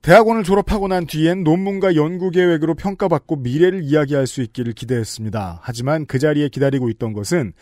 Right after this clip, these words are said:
탈락을 위한 시험 점수들이었습니다. 토익, 토플, 지알이 등의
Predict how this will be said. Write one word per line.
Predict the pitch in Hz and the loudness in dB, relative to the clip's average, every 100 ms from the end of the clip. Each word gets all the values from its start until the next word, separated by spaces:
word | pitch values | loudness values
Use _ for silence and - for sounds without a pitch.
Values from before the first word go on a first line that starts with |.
| - _ _ - | -20 _ _ -6
탈락을 | - 254 247 240 208 185 | 0 2 4 4 2 0
위한 | 160 170 | 0 -2
시험 | - 214 208 | -4 -4 -2
점수들이었습니다. | 185 147 139 120 110 104 110 101 117 98 - | -2 -4 -6 -4 -4 -4 -6 -6 -6 -6 -2
토익, | 196 208 - | 0 0 -4
토플, | 196 - 190 | -6 -4 -4
지알이 | - 170 156 147 | -2 0 0 -2
등의 | 151 156 | -2 -4